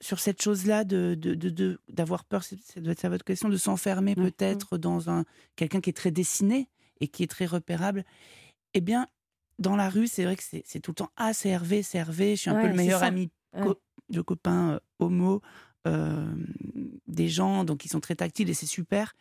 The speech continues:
Speaker 1: Mais de plus en plus, il y a Garçon Chiffon qui arrive.
Speaker 3: Ouais.
Speaker 1: Il y a des gens qui aiment bien me dire peut-être, « Ah, mais j'ai vu par contre votre film. » Et... Donc ça, ça
Speaker 3: Mm.
Speaker 1: me plaît beaucoup aussi, euh.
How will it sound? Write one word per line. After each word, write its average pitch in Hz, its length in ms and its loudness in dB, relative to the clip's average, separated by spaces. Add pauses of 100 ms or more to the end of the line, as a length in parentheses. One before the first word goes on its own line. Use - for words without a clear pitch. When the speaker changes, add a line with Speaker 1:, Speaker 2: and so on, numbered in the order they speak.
(340)
Speaker 1:
Mais 202 300 2
de 185 100 2
plus 220 240 0
en 226 100 4
plus, 254 300 0
il 233 40 0
y - 20 4
a 202 60 2
Garçon 196 280 0
Chiffon 196 300 -2
qui 196 80 -2
arrive. 170 280 0
Speaker 3:
Ouais. 208 140 2
Speaker 1:
Il 180 40 0
y 180 40 4
a 175 40 2
des 190 140 0
gens 214 160 0
qui - 160 -2
aiment 190 120 4
bien 196 160 2
me 208 140 4
dire 190 260 0
peut-être, « 190 520 -2 (500)
Ah, 190 80 4
mais 190 100 4
j'ai 165 100 0
vu 185 140 0
par 160 180 -6
contre 175 160 0
votre 180 200 -6
film. » 185 240 0
Et... 165 100 -2 (320)
Donc 196 120 -4
ça, 226 120 0
ça 208 160 4
Speaker 3:
Mm. 190 40 8
Speaker 1:
me 180 40 4
plaît 202 220 0
beaucoup 190 400 0
aussi, 175 440 -2
euh. 160 120 -6